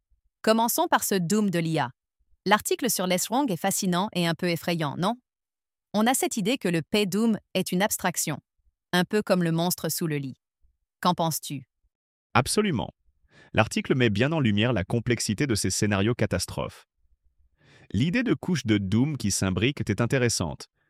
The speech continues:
Speaker 2: Cela rappelle un oignon qu'on pèle, avec toujours plus de couches de peur et de doute.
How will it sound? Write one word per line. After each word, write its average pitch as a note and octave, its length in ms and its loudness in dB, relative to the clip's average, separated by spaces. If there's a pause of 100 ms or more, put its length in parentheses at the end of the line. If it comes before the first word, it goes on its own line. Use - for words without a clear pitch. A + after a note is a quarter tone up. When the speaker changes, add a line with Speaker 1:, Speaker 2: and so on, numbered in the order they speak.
(320)
Speaker 2:
Cela C#3+ 200 4
rappelle F#3+ 300 2
un A2+ 180 4
oignon A2+ 380 4
qu'on F#2 160 -2
pèle, C#2 380 -2
avec F#2+ 260 0
toujours B2+ 280 0
plus B2 200 -2
de G#2+ 100 0
couches A2 260 -4
de F#2+ 120 4
peur G2 320 2
et F#2+ 80 0
de E2+ 100 -2
doute. D2+ 380 -8